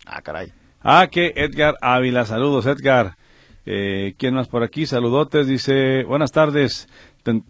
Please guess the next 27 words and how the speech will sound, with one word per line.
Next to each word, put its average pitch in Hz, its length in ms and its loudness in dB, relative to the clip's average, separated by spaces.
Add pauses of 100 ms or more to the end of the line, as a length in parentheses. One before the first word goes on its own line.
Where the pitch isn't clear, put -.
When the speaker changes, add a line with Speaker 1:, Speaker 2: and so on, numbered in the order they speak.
Speaker 2:
tendrá 127 340 4
más 156 220 0
títulos 156 380 0
el 120 80 2
América, 127 520 2
pero 101 160 -4
las 101 140 -4
Chivas 139 320 2
son 113 240 -2
las 135 140 -2
Chivas". - 540 -14
Ah, 143 120 -4
no, 180 100 0
pues 147 160 -10
sí, 180 220 -2
y 143 100 -4
el 87 80 -6
América 117 360 -4
es 113 80 -8
el 147 80 0
América 151 440 -2
y 156 40 -6
Speaker 1:
Y 131 40 -8
el 104 40 -10
Speaker 2:
Chivas 107 240 -4
Speaker 1:
Cruz - 40 -8
Speaker 2:
son 107 60 0